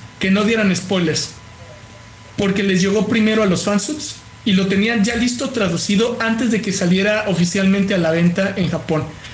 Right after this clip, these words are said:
Porque imagínate, o sea, necesitabas uno,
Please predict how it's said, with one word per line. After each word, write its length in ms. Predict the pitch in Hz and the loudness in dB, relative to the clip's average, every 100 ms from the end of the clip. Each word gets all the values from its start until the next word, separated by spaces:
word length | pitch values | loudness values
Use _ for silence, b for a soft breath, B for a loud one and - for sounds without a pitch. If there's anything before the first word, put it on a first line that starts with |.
| B B B - | B B B -4
Porque 320 | 190 180 175 | 0 2 2
imagínate, 500 | 185 175 180 277 196 | 2 2 2 0 0
o 40 | 185 | 0
sea, 140 | 196 | 0
necesitabas 800 | 196 208 233 202 202 294 294 - | 0 0 0 0 0 2 0 -2
uno, 400 | 294 311 214 151 | 0 2 2 0